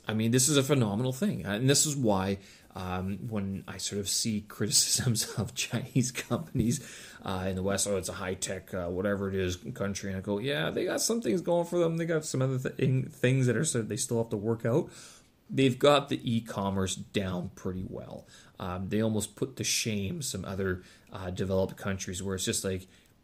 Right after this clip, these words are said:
how can it take three weeks to get something to deliver, delivered? To be fair, I live in Beijing. It's a massive city. It's the capital. So, <laughs> uh, of course, things are gonna get here very quickly.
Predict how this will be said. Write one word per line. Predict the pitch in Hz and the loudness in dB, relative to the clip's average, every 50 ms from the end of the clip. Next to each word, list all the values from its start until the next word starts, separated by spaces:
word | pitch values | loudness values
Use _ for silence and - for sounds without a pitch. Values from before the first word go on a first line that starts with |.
| _ - | _ -10
how | - - - 123 123 131 135 131 131 127 127 123 120 120 | -6 -4 -2 0 2 4 6 6 8 6 6 4 2 0
can | - 127 117 | 0 0 0
it | 113 107 | 0 0
take | - - 113 107 - | -2 -2 -4 -4 -6
three | - - - 113 101 | -8 -6 -4 -2 0
weeks | 104 107 113 113 - - | 0 -2 -2 -4 -6 -6
to | - 117 | -4 -4
get | 110 - | -4 -2
something | - - 113 107 98 117 110 101 | -2 -2 -4 -2 -4 -4 -4 -4
to | - | -6
deliver, | 107 - 104 92 95 95 92 98 101 98 90 - | -6 -6 -4 -4 -4 -6 -4 -4 -4 -4 -4 -6
delivered? | - 113 104 101 95 92 90 87 90 - - _ _ _ _ _ _ _ _ _ _ _ _ _ _ _ _ _ _ - - - - - | -6 -6 -6 -4 -4 -4 -6 -6 -8 -10 -12 _ _ _ _ _ _ _ _ _ _ _ _ _ _ _ _ _ _ -20 -20 -20 -18 -12
To | - | -8
be | - 104 | -6 -6
fair, | 98 - 90 - - - _ _ _ - | -6 -6 -8 -12 -12 -18 _ _ _ -12
I | - 95 | -8 -6
live | 95 95 | -4 -2
in | 104 110 | -2 0
Beijing. | 110 117 120 113 117 110 107 110 113 | 2 2 2 2 2 0 0 -2 -4
It's | 127 - - | -6 -8 -10
a | 80 | -10
massive | 87 90 98 - - - | -8 -6 -6 -4 -4 -2
city. | - 117 101 101 104 | 0 0 0 0 0
It's | - 104 - - | -2 -2 -4 -4
the | - 123 | -2 -2
capital. | 127 127 120 98 104 - 101 101 98 101 - - - - - - | -2 0 0 -2 -2 -2 -2 0 0 0 -2 -4 -12 -20 -14 -8
So, | - - - 110 92 92 92 - - - - - - - - 180 160 | -4 0 0 2 2 0 -2 -4 -6 -8 -10 -10 -8 -2 2 2 2
<laughs> | - - - - - - - - - | 2 0 -14 -16 -18 -18 -18 -16 -12
uh, | - 101 90 92 - | -10 -8 -4 -2 0
of | 117 113 - | 0 0 2
course, | - 131 123 120 - | 4 4 4 4 4
things | 123 123 110 | 2 0 0
are | 110 104 | 0 -2
gonna | 101 101 98 | -2 -2 -4
get | 101 104 87 | -4 -4 -6
here | 101 101 95 95 | -6 -6 -6 -6
very | 92 95 95 90 | -4 -4 -6 -6
quickly. | 92 - - 98 98 - - 101 - - | -8 -6 -6 -6 -6 -6 -8 -14 -14 -16